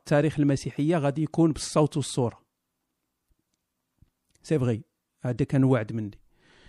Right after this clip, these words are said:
و-، وقلت لكم غادي تخرج نهار الثلاث ولا الاربع ال-، هادي، فتعطلات. علاش تعطلات حتى اليوم؟ لان هذا هو المشكل اللي كان عندي، هو انني سجلت ب-، ب-، بوجهي، فحيت انايا مظلم،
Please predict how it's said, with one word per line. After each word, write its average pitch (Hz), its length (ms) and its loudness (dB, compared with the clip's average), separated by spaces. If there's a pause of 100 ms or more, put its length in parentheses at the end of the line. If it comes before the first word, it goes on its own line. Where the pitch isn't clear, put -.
(420)
و-، 143 460 8
وقلت - 440 -4
لكم 160 260 4
غادي 151 220 0
تخرج 139 380 -2
نهار 143 280 2
الثلاث 143 460 0
ولا 131 160 0
الاربع 127 440 0
ال-، 120 220 -2
هادي، 123 420 -2
فتعطلات. 156 760 0
علاش 156 240 2
تعطلات 135 560 -4
حتى - 200 -4
اليوم؟ 127 420 0 (760)
لان 156 300 4
هذا 175 300 6
هو 175 140 8
المشكل 190 380 -2
اللي 170 160 2
كان 147 200 2
عندي، 123 320 -4 (600)
هو 127 180 2
انني 143 360 2
سجلت 131 640 -4
ب-، 135 420 -6
ب-، 127 320 -10
بوجهي، 139 400 0 (1300)
فحيت 185 720 4
انايا 208 400 4
مظلم، 208 580 2